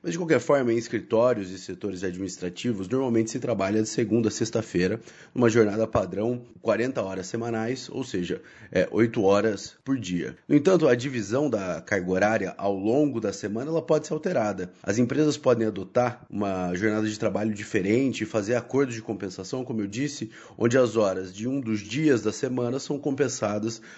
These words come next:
nos demais dias, ou seja, as pessoas poderiam trabalhar mais horas de segunda a quinta-feira para não trabalhar na sexta. Isso já vem acontecendo em algumas empresas, isso deve ser ajustado no contrato de trabalho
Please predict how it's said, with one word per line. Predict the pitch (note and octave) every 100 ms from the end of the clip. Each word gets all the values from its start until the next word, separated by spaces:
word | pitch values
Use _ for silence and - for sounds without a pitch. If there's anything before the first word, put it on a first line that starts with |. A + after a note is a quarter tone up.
| -
nos | A2+ A#2 A2
demais | A#2 B2 G#2+ A2 A#2
dias, | G#2 G#2 F#2+ D#2+
ou | E2+
seja, | - G2 E2 D#2 -
as | F2+
pessoas | - F#2+ G#2+
poderiam | - A#2 G#2+ G#2
trabalhar | G#2+ G2 F2+ E2 D#2
mais | F2 G#2+ B2+ C#3 G#2+
horas | G2 F#2 F2 F2+
de | - F#2
segunda | - G#2 F2+ G2
a | G2+
quinta-feira | B2+ D3+ D#3 C#3 D3
para | D#3
não | C#3+ C3+
trabalhar | B2+ B2+ B2 A#2
na | A2+ C#3+
sexta. | D3+ - A#2 - - - -
Isso | - D4
já | A3
vem | D#3 A#2
acontecendo | C3+ C3 A#2 G#2+ G#2+ G#2 A2 F2+ -
em | F#2+ G2 G2+
algumas | G2 F#2+ G#2+ F#2+ F#2
empresas, | A2 A#2 A#2 C#3 D3+ -
isso | C#3 D#3
deve | C#3+ B2
ser | C#3+
ajustado | C#3 D3 B2 G2+ A#2 A#2+
no | - A#2+
contrato | B2 A2+ G2 F#2
de | - A2
trabalho | C#3 B2+ G2+ F#2+ G2+ G2